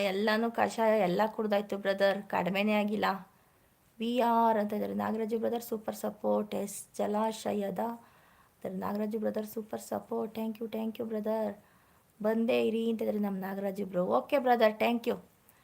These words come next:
"ನಂಜನಗೂಡು ಗೊತ್ತು, ದೇವಸ್ಥಾನಕ್ಕೆ ಬರ್ತೀನಿ ಇರಿ ಸಿಸ್ಟರ್" ಅಂತ. ಹೌದಾ?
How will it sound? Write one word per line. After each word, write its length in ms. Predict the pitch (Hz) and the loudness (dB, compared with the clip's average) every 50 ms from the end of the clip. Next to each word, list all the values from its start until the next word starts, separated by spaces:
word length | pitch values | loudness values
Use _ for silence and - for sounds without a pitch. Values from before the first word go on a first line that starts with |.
| _ _ _ _ _ - | _ _ _ _ _ -4
"ನಂಜನಗೂಡು 560 | 226 233 247 254 269 254 247 254 262 233 208 208 | -2 0 0 0 0 -2 0 -2 -2 -2 -2 -2
ಗೊತ್ತು, 360 | 233 233 220 - - - 247 247 | -2 -2 -2 -4 -4 -2 0 2
ದೇವಸ್ಥಾನಕ್ಕೆ 560 | 214 233 226 233 233 - 240 240 233 240 247 | 2 2 0 0 0 -2 -2 -2 0 -2 -2
ಬರ್ತೀನಿ 560 | 226 226 220 214 214 - 233 233 226 226 226 226 226 220 | -2 -2 -2 -4 -4 -6 -4 -2 0 2 2 2 2 0
ಇರಿ 160 | 220 220 226 226 | 0 -2 -4 -6
ಸಿಸ್ಟರ್" 560 | 214 - 220 214 - - 220 220 220 220 220 | -6 -8 -8 -8 -6 -4 -2 0 0 0 0
ಅಂತ. 220 | 208 208 202 208 - | 0 -2 -4 -4 -2
ಹೌದಾ? 380 | 202 220 262 262 233 214 220 | 0 0 2 4 6 8 8